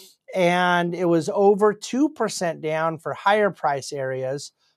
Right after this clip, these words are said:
Forty-five out of sixty metropolitan areas had negative price appreciation. Fifteen out of sixty were positive. So the higher tier doing worse than the lower tier. And I expect more of this narrative to go ahead, because one of the things,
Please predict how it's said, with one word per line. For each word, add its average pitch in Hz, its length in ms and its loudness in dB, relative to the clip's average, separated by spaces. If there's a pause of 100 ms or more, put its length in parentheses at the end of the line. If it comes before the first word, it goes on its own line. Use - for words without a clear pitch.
(240)
Forty-five 196 800 4
out 147 160 2
of 131 80 -10
sixty 165 720 -8
metropolitan 156 720 0
areas 143 580 -2 (440)
had 151 520 2 (300)
negative 151 640 0
price 139 340 0
appreciation. 135 880 -8
Fifteen 160 500 -4
out 131 160 -4
of - 40 -12
sixty - 380 -12
were 131 140 -6
positive. 127 760 0 (500)
So 180 160 2
the 151 160 2
higher 247 600 2
tier 160 320 -2
doing 156 300 -2
worse 160 240 2
than 147 120 -6
the 139 120 -4
lower 160 340 4
tier. 151 480 -6 (220)
And 147 80 -4
I 151 40 -2
expect 180 300 -2
more 220 280 4
of 240 100 4
this 175 180 -4
narrative 175 480 0
to 143 80 -10
go 143 160 -4
ahead, 139 320 -4
because 131 240 -12
one 208 240 0
of 190 80 -2
the 175 80 -6
things, 143 480 -8